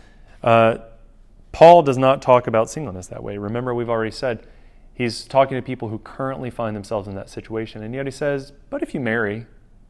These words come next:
good on you, mate," right? You haven't sinned. Uh, that is also a good thing. And he has spent plenty of time in other letters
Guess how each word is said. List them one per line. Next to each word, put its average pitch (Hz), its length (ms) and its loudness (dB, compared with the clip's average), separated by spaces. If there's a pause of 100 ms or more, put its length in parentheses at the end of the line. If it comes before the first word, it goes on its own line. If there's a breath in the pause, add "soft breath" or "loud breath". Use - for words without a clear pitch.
(640)
good 185 120 0
on 143 160 2
you, 104 60 -4
mate," 123 280 -4 (680)
right? 135 240 -4 (180)
You 127 120 -6
haven't 143 260 0
sinned. 87 360 -10 (800 soft breath)
Uh, 110 300 2
that 127 220 2
is 123 80 -2
also 123 280 0
a 107 40 -6
good 95 160 -10
thing. 107 300 -20 (540)
And 120 80 -6
he 120 60 -2
has 113 100 -6
spent - 240 -10
plenty 143 240 -6
of 127 100 -6
time 107 320 -6
in 101 80 -8
other 101 220 -6
letters 90 400 -6